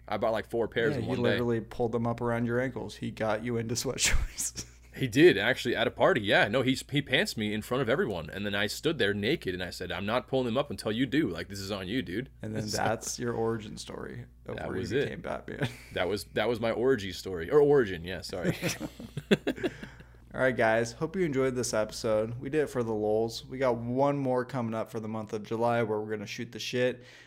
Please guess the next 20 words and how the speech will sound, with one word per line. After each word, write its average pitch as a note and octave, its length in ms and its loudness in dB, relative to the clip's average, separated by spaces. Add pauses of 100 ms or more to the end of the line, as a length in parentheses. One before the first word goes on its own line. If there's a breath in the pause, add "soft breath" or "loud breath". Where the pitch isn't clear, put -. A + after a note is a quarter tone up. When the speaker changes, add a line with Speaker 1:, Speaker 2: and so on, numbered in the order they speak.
(140)
Speaker 2:
We B2+ 120 0
appreciate B2+ 600 0
the A#2 100 0
hell A2+ 220 4
out A2+ 100 4
of A2 60 0
you G#2+ 120 0
listening. G#2+ 540 -2
Thank A#2 340 -2
you, A2 280 0
honestly, A2 380 -2
wherever G#2 300 0
you're G#2 140 0
listening A2 400 -2
or G#2+ 140 0
checking A2 340 -4
us G#2+ 140 -6
out A2+ 180 2
online A2 560 0
from, A#2+ 560 -2